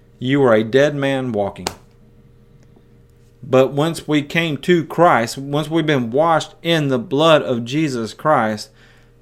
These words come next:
then we were made alive together with Christ. That's what I mean by what I, uh, what I was saying, that the temple is a place of death, but the angel says, "You go preach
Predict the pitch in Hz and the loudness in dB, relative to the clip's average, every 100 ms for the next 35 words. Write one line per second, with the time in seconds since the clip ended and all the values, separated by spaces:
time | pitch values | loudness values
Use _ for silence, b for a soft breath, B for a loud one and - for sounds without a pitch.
0 | - 117 117 131 123 117 120 120 113 107 | -6 -2 2 2 4 0 0 0 0 -2
1 | 113 110 117 123 110 101 98 - 104 107 | -6 -2 2 2 2 -2 -6 -10 -8 0
2 | 123 117 101 98 107 113 110 - - 110 | 2 2 -2 -8 -10 -6 -6 -6 -6 -4
3 | 95 85 - - _ b b b b b | -4 -10 -20 -20 _ b b b b b
4 | b b b _ _ _ _ _ 113 127 | b b b _ _ _ _ _ -2 2
5 | 127 - 107 101 101 98 98 92 104 _ | 2 2 -4 -2 -2 -4 -6 -8 -14 _
6 | b b b b b - 110 107 107 104 | b b b b b -6 0 2 4 2
7 | 104 - 113 101 98 104 107 101 98 98 | -2 -8 -8 -8 -6 -2 0 0 -4 -6
8 | 123 110 98 95 b b b b 113 110 | -6 -6 -6 -10 b b b b -4 -4
9 | 139 117 104 - 147 151 127 120 110 110 | -2 -4 -4 -2 0 2 0 0 -2 -4
10 | - 127 123 - 98 104 120 123 104 101 | 0 2 2 0 -6 0 4 4 4 -4
11 | - b b - 113 107 - - - _ | -16 b b -8 -6 -6 -10 -20 -20 _
12 | 123 123 131 139 123 131 110 104 131 180 | -2 2 4 4 2 0 -2 -2 0 2
13 | 190 127 135 139 139 - - 143 107 104 | 0 4 4 6 2 -4 0 0 0 -6
14 | - - | -10 -12